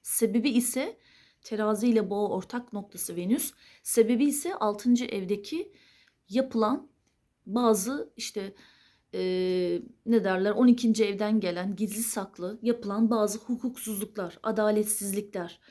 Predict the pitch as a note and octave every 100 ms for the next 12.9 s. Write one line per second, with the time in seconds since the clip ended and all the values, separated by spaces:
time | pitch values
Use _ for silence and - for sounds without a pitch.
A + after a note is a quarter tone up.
0 | - - - - F#3+ F#3+ F#3+ - C#4+ C4+
1 | A#3 G#3 F#3+ F#3 E3 F3+ F3 - G#3 F#3+
2 | - E3 D#3+ - _ _ - - - -
3 | - - - E4+ C#4 A3+ A#3 D#4 - C4+
4 | C4 C4 C4+ C#4 C4 A3+ G3 A3 A#3 A3
5 | G#3+ G3 G3 G#3 A#3+ A#3+ - F#3 F3+ F3+
6 | G#3+ G#3+ _ F3+ E3+ G#3+ A#3+ A3+ - G#3+
7 | G3+ G#3 - - A#3+ A3+ G3 G3 A3+ A3+
8 | A#3 F#3 G3 - F#3 F3+ F3+ - F3 -
9 | _ A3+ B3 B3 A3 A3 A3 A#3 G3 A#3
10 | - - A3 A3+ A3+ A3+ - G#3+ A3 G3+
11 | F3+ F3+ A3+ G3+ G#3+ G3 F3+ G3 - F#3+
12 | F3 - F#3 F3+ G3+ G#3 F#3+ D3+